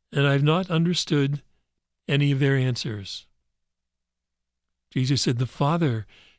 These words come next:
gives us gifts from his abundant love for us. The gift of the world, where a man and woman can create new life, caring for one another,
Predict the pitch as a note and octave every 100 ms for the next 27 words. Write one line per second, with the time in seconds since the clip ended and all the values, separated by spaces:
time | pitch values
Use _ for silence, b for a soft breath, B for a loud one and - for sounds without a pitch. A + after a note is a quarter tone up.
0 | - D#3 C#3+ C3+ C3+ - C3+ C#3 E3+ -
1 | - D#3 C3+ B2+ C3 A#2+ C#3 C3+ C#3 B2
2 | A#2+ G#2 - A2 G2+ - - - _ _
3 | _ _ _ _ _ _ _ _ _ b
4 | b - C#3 G3+ - G#3 G#3 F#3 D3+ B2
5 | A2 A#2 E3 E3 - _ _ _ _ _
6 | - D3 C#3+ C3+ C#3 D3+ F3+ F3 D3 C#3
7 | D3+ D#3+ E3 E3+ - _ _ _ _ -
8 | D#3 - D3+ C#3+ C#3+ C#3+ C#3 C#3 C#3 A2+
9 | G2 - - _ _ _ _ _ _ _
10 | _ _ _ _ _ _ - F3 E3 D3
11 | C3 - B2 A#2+ A2+ A2+ A2+ G#2+ F#2+